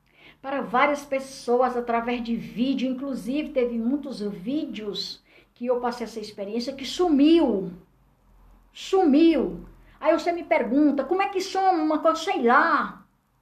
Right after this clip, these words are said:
Alguém foi lá, fuçou, tirou, pronto. Ah, mas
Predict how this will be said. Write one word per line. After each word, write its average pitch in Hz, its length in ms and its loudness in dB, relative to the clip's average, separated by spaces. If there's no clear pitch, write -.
Alguém 285 720 4
foi 294 160 4
lá, 277 280 4
fuçou, 294 680 2
tirou, 294 520 4
pronto. 302 520 0
Ah, 349 180 -2
mas 330 200 0